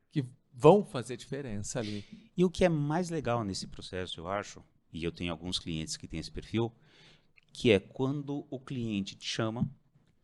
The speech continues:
Speaker 2: "Estou pensando no projeto, vamos desenvolver um projeto a quatro mãos." Isso é fantástico, os projetos ficam fantásticos.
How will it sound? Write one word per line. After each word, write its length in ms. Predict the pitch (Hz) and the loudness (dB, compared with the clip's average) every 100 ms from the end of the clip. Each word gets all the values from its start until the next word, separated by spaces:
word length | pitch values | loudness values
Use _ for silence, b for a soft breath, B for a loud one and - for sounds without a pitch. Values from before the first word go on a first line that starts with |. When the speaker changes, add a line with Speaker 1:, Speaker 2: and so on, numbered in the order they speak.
| _ _ _ - | _ _ _ -8
Speaker 2:
"Estou 320 | - 180 185 | 6 8 8
pensando 440 | 185 160 160 165 | 4 -2 -2 -4
no 80 | 156 | -6
projeto, 520 | 156 120 98 87 - - - 113 104 | -6 -4 -2 -4 -8 -20 -20 -18 0
vamos 360 | 123 190 196 180 | 4 6 4 2
desenvolver 560 | 143 139 151 147 135 135 | 0 0 0 0 0 -2
um 60 | 131 | -4
projeto 500 | 131 110 113 120 127 | -6 -2 -2 -2 -4
a 40 | |
quatro 300 | - 113 - | -2 -4 -4
mãos." 380 | 104 90 - - - | -6 -6 -6 -8 -4
Isso 320 | 175 - 160 | -2 2 2
é 60 | 151 | 2
fantástico, 720 | - 160 127 110 104 - 107 | 0 -4 -2 -2 -4 -12 -10
os 120 | 131 | -10
projetos 580 | 139 156 127 147 147 - | -4 -2 0 0 -2 -10
ficam 280 | - - 139 | -12 -8 -8
fantásticos. 840 | - 160 123 113 - 120 127 - | -4 -4 -2 -2 -4 -10 -16 -18